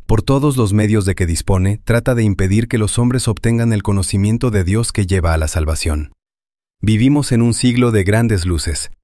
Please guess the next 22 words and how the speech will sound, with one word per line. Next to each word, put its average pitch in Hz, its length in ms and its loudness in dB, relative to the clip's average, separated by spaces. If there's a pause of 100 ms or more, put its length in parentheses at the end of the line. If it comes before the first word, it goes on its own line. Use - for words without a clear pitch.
(200)
pero 127 220 2
mucho 160 280 2
de 156 120 2
aquello 135 400 0
que 117 160 2
es 123 100 0
llamado 120 380 2
luz 104 420 -2
es 123 140 -2
solo 156 260 0
una 151 240 0
puerta 135 380 0
abierta 123 440 0
a 120 40 0
la 117 100 0
sabiduría 95 720 0
y 113 100 -4
a 101 60 2
los 95 180 0
artificios 92 560 -2
de 82 120 -2
Satanás. 78 600 -4